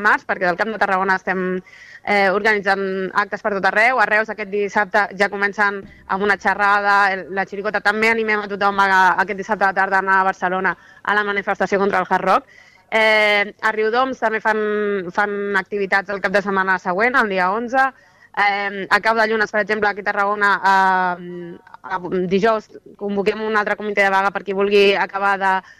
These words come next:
d'ajudar-nos a organitzar tot plegat. I divendres també fem una, una formació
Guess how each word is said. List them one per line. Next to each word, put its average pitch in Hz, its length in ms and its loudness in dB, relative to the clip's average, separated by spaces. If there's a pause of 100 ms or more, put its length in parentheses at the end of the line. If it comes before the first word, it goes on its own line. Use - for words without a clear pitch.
(100)
d'ajudar-nos 208 420 -2
a 208 140 4
organitzar 196 400 -4
tot 185 100 -6
plegat. 202 320 0 (220)
I 220 160 -2
divendres 214 340 0
també 220 160 0
fem 208 240 -2
una, 196 560 2
una 226 160 -2
formació 220 680 0